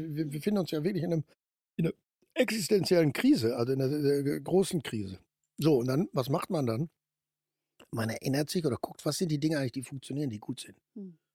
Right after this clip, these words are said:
Speaker 1: Ne, wo entsteht Kraft, wo entsteht Energie? Und was, was, was der Altlinke, der von deiner, äh, besten Freundin,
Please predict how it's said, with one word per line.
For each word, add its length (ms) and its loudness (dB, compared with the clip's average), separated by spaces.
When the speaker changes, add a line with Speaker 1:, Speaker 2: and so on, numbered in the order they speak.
Speaker 1:
Ne, 200 0
wo 140 4
entsteht 340 0
Kraft, 340 -2
wo 120 2
entsteht 280 -2
Energie? 340 -4
Und 120 -4
was, 240 0
was, 220 2
was 180 0
der 380 2
Altlinke, 500 2
der 180 4
von 220 -2
deiner, 340 2
äh, 800 -6
besten 300 -8
Freundin, 340 0